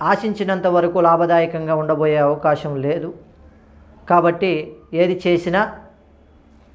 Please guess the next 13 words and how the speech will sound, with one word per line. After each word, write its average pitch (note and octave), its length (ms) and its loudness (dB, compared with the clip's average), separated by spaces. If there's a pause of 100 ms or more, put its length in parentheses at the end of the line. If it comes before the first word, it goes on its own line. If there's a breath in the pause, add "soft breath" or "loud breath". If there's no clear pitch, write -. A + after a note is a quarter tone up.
(100)
కొంత F3 280 2
ఆలోచించి E3+ 800 2
వ్యాపార D#3+ 380 4
సంస్థల్లో D#3 640 0 (680 loud breath)
అభివృద్ధి E3+ 580 6 (960)
కొంత D#3+ 180 0
కుంటుపడే E3 480 2
అవకాశం D3+ 540 0
ఎక్కువగా C#3+ 360 0
ఉంది. C#3 260 -4 (840 soft breath)
కానీ G3+ 200 4 (760)
మొత్తం E3+ 360 2
మీదకు G#3 380 4